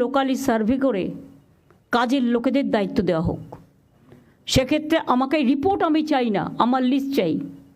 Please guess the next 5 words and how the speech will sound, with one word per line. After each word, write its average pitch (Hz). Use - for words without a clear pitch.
আমি 277
দশ 269
দিন 339
টাইম 285
দিলাম, 254